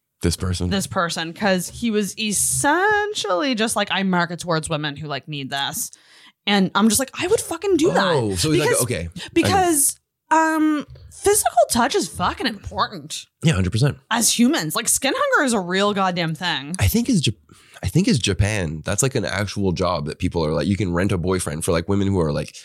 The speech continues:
Speaker 1: super
Speaker 2: Deprived?
Speaker 1: No, just, like, super busy with work. Like, the work culture in Japan is, like, you work super long out. You work super long hours and you work your ass off, and then people who make a lot of money make a bunch of money and stuff. Like, people work hard.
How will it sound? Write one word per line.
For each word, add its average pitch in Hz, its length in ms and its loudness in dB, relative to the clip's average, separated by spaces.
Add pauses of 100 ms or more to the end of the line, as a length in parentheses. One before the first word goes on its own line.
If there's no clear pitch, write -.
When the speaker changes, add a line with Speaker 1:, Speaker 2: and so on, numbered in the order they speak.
(220)
Speaker 1:
super 92 840 2
Speaker 2:
Deprived? 190 840 -2 (160)
Speaker 1:
No, 139 180 4
just, 107 140 0
like, 101 100 0
super 113 220 0
busy 104 240 0
with 92 120 0
work. 98 180 0
Like, 104 220 -2 (200)
the 135 120 2
work 123 240 4
culture 110 360 0
in 98 100 2
Japan 87 340 -2
is, 85 100 -2
like, 87 120 0
you 101 120 4
work 95 300 0
super 104 520 2
long 87 320 0
out. 80 220 -4 (440)
You 107 140 4
work 113 140 4
super 110 360 0
long 92 260 0
hours 82 380 -2
and 87 60 -2
you 80 80 0
work 85 240 0
your - 220 -2 (180)
ass 92 260 -2
off, 78 220 -2
and 80 80 -4
then 82 100 -4
people 87 220 0
who 82 60 0
make 80 160 -4
a - 20 -4
lot 76 160 -2
of 76 60 -8
money 80 160 -6
make 64 160 -8
a - 20 -10
bunch 78 300 -8
of 82 80 -6
money 82 180 -4
and 73 80 -6
stuff. - 220 -8
Like, 76 140 -6
people 110 260 0
work 82 320 0
hard. 90 480 -4